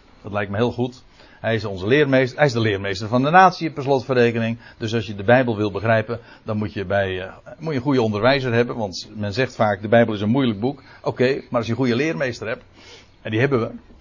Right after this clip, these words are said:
dan moet dat lukken. <laughs> Dan moet dat gelukken. En, en wat je dan ziet, is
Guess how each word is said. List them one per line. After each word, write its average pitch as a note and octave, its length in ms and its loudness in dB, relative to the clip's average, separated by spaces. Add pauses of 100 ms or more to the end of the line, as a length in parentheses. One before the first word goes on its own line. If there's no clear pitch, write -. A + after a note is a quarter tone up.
(460)
dan A2 280 2
moet A#2+ 260 2
dat A2+ 180 2
lukken. D#3 300 2 (580)
<laughs> - 260 -4 (240)
Dan F#2 160 -10
moet F#2+ 180 -12
dat B2+ 160 -4
gelukken. A#2+ 720 -2 (2000)
En, E3 480 8 (280)
en F#3+ 420 -2
wat D#3+ 240 4
je D#3 80 0
dan G#2+ 280 0
ziet, - 600 -4 (320)
is C#3+ 320 -8